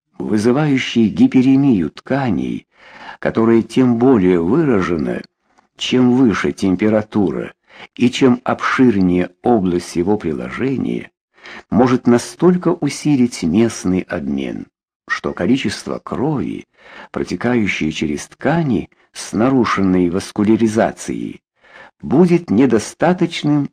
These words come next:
для их питания. В результате могут усилиться ишемические явления в тканях,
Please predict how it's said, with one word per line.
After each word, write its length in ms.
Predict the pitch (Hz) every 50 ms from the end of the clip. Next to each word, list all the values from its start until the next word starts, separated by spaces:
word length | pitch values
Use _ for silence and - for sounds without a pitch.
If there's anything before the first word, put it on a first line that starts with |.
| _ _
для 220 | - 98 92 92 98
их 340 | - - - 107 101 - -
питания. 680 | - 87 - - 76 73 64 55 55 55 50 - - - _ _ _ _ _ _ _ _ _ _ _ _ _ _ _ _ _ _ _ _
В 80 | - -
результате 640 | 107 135 131 156 165 151 - 147 151 156 156 - 160
могут 320 | 143 131 135 143 147 135
усилиться 640 | 151 143 - - 123 127 143 139 - - - 139 143
ишемические 880 | - - 135 135 - - 143 131 113 113 - - - - - 127 127
явления 600 | 127 123 120 104 92 85 95 107 117 120 120 120
в 80 | 117 -
тканях, 640 | - _ - - 110 117 104 73 - - - _